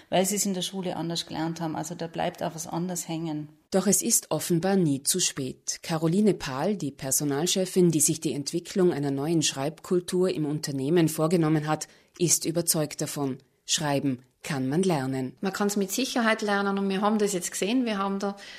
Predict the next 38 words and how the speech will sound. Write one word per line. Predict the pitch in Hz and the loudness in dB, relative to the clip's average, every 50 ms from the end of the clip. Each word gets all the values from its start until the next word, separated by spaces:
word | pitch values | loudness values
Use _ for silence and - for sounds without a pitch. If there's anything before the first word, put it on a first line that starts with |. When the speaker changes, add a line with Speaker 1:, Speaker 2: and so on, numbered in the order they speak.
| - - - | -18 -18 -10
Speaker 3:
so | - - 262 | -6 -4 -4
zwei, | 262 - - 233 214 208 226 247 269 | -4 -4 -4 -2 0 0 0 0 -2
drei | 262 233 214 208 202 208 214 226 240 262 277 285 277 | -2 -4 -4 -2 0 0 0 0 -2 -2 -4 -4 -6
von | - - 240 226 220 220 | -6 -6 -4 -2 -2 0
den | 220 220 214 220 220 226 226 226 | 0 0 0 0 -2 -2 -4 -6
Kolleginnen, | - - 214 208 208 214 214 240 240 262 254 247 240 240 233 233 233 - - - - - - - _ | -6 -4 -2 -2 0 0 0 0 0 0 2 2 2 2 0 -2 -4 -8 -12 -16 -16 -16 -18 -8 _
die | - 226 | -2 0
dabei | 208 226 214 220 196 175 180 196 208 247 240 | 2 0 0 0 0 0 2 4 4 4 4
waren, | 233 226 220 220 220 208 - | 4 2 2 2 0 0 2
die | 214 226 | 2 2
sich | 233 240 | 2 0
am | 220 208 | 0 0
Anfang | - 190 208 226 - - 214 202 | 0 0 0 -2 -2 -4 -6 -4
schwer | - - - 190 226 262 269 | -6 -2 0 2 2 2 0
getan | 220 208 196 - 196 180 175 175 175 | -2 -6 -6 -6 -8 -6 -6 -6 -6
haben | 185 180 190 196 - | -6 -6 -6 -8 -8
zum | - 208 196 | -8 -6 -4
Schreiben | - - - 190 185 185 202 220 226 214 | -4 -4 -4 -4 -4 -4 -2 -2 -2 0
und | 214 208 202 | 0 -2 -2
auch | 202 196 - - | -4 -6 -6 0
unsicher | - 277 294 311 277 - - 190 - - - 180 165 170 | 4 4 4 4 4 2 -2 -4 -6 -6 -6 -6 -6 -4
waren. | 165 156 175 185 196 202 - - - - - - - - - - | -6 -6 -6 -6 -6 -8 -12 -16 -18 -18 -18 -18 -20 -20 -14 -6
Sie | - 208 202 | -4 -4 -4
können | - 190 190 185 185 180 | -2 -2 -2 -2 -2 -2
sich | 180 190 185 | -2 -4 -4
nicht | 185 175 | -6 -6
vorstellen, | - - - - 175 - - 185 180 180 180 | -8 -8 -8 -6 -6 -6 -6 -6 -6 -6 -6
was | 185 180 - - - | -6 -8 -8 -8 -6
die | - 208 220 | -4 -4 -4
innerhalb | 220 - 214 214 214 208 190 190 185 190 | -2 -2 -4 -2 -2 -2 -4 -4 -6 -6
dieses | - 190 190 - 180 - - - | -8 -8 -8 -6 -8 -8 -6 -6
einen | 160 170 185 202 202 190 | -4 -2 -2 -2 -2 -2
Jahres | 190 175 165 175 180 196 180 - | -2 -4 -6 -6 -8 -8 -8 -8
für | - - 196 | -8 -6 -6
eine | 160 170 180 180 | -6 -6 -6 -6
Entwicklung | - 180 - - 185 185 - - 202 185 175 | -8 -8 -8 -8 -8 -8 -8 -8 -8 -8 -6
gemacht | 190 180 180 - - - - | -6 -8 -8 -8 -12 -12 -10
haben | 180 175 175 | -8 -8 -8